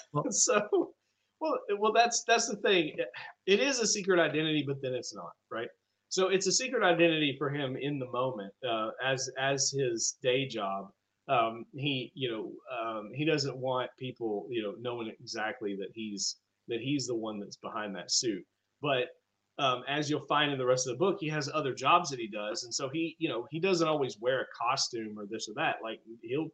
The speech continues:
Speaker 2: he'll let himself shine because it's, you know, it's whatever. Um, he's just trying to get, get the job done, and he's also trying to be a hero to the citizens of Epsilon City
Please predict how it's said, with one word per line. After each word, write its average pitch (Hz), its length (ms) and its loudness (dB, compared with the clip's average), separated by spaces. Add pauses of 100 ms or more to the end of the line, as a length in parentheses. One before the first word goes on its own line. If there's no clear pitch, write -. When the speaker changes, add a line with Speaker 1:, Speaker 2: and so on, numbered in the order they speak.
(320)
Speaker 2:
he'll 175 140 4
let 147 140 4
himself 123 360 -2
shine 127 320 -4
because 120 500 -2
it's, - 360 -4
you 127 120 -2
know, 110 140 0
it's 104 160 -8
whatever. 117 540 -2 (320)
Um, 120 420 0
he's 123 240 -4
just 127 200 -4
trying 123 180 -2
to 113 60 -4
get, 123 200 -2 (180)
get 120 140 -6
the 113 80 -8
job 110 300 -2
done, 110 180 -4
and 131 120 -6
he's 107 140 -6
also 110 320 -6
trying 104 320 -8
to 101 80 -10
be 107 220 -4
a 110 120 -10
hero 113 360 -2
to 113 140 -8
the 98 160 -6
citizens 101 640 -4 (100)
of 101 220 -6 (180)
Epsilon 101 380 -12
City 139 340 -2